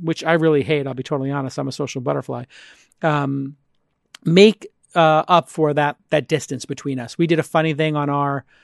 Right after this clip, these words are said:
um, our, uh, weekly Zoom call when we usually have my C E O lunch every Wednesday. I just said, "Hey, everybody, order yourself lunch. Uh, spend up to twenty-five bucks," which means you could probably order two things,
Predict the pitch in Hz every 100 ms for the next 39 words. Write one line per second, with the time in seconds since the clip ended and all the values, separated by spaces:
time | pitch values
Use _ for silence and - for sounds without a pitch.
0 | _ _ 147 131 127 127 131 127 127 -
1 | _ _ _ - 143 135 135 131 131 131
2 | 135 165 170 160 147 120 175 202 185 147
3 | 135 135 143 156 151 147 139 139 135 -
4 | 165 156 139 143 185 - 147 143 139 135
5 | 139 139 - - - - _ _ - 170
6 | 175 180 190 190 185 175 170 170 170 185
7 | 156 151 147 143 - 185 147 139 139 139
8 | - 170 165 160 - 156 151 156 135 143
9 | 143 - 160 - 220 156 139 156 143 135
10 | 131 - 139 131 135 -